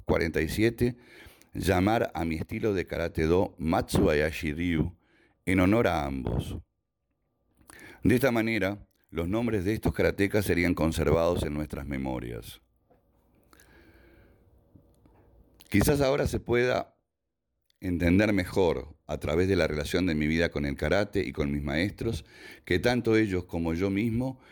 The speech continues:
jamás hemos innovado, a no ser con la finalidad de preservar y lograr avances en el karate como en el ar-, como arte marcial. Con un sentido práctico para la defensa personal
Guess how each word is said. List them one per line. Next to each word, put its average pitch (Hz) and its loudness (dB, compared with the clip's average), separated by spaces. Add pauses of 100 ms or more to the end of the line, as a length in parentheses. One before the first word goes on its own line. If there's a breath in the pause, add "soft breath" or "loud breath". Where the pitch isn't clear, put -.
(120 loud breath)
jamás 104 2
hemos 117 2
innovado, 80 0 (220)
a 80 -8
no 82 0
ser - -2
con 90 -2
la 78 2
finalidad 76 2
de 90 2
preservar 80 -4 (380 soft breath)
y - -14
lograr 95 0
avances 110 0
en 85 -4
el 80 -4
karate 76 -8 (200)
como 78 2
en 76 4
el 76 4
ar-, 80 2
como 80 2
arte 82 0
marcial. 71 -4 (2000 loud breath)
Con 104 2
un 127 4
sentido 113 0
práctico 123 -4
para 87 0
la 82 -2
defensa 104 0
personal 85 0